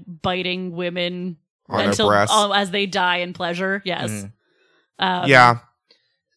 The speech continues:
Speaker 3: So that it's
Speaker 1: I
Speaker 3: just
Speaker 1: think, I do
Speaker 3: yeah.
Speaker 1: think vampire entertainment can get away with more of that than other
Speaker 2: I
Speaker 1: genres
Speaker 2: agree.
Speaker 1: can.
Speaker 3: True.
Speaker 2: 'Cause it's just so inherent to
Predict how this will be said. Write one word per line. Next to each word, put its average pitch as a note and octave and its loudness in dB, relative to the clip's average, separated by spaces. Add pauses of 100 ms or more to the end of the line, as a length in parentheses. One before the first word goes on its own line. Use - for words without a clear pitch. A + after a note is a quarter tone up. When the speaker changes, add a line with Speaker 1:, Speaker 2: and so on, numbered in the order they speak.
Speaker 3:
So - -6
that C#3+ 0
it's C3 -6
Speaker 1:
I - 6
Speaker 3:
just D#3+ 0
Speaker 1:
think, G4 -2
I C#4+ 2
do C#4+ 0
Speaker 3:
yeah. F4+ 0
Speaker 1:
think D#4 -4
vampire A3 -2
entertainment G3+ -6
can G3+ -10
get F#3 -6
away E3+ -4
with G3 -6 (120)
more G#3 -6
of A3 -6
that A#3 -2
than A3+ -4
other G#3 -4
Speaker 2:
I - -4
Speaker 1:
genres G#3+ -2
Speaker 2:
agree. F2 -6
Speaker 1:
can. C4 -4
Speaker 3:
True. A2+ -8 (240)
Speaker 2:
'Cause C#3 0
it's C#3+ -2
just - -4
so C3+ 2
inherent A2+ -2 (120)
to G2+ -2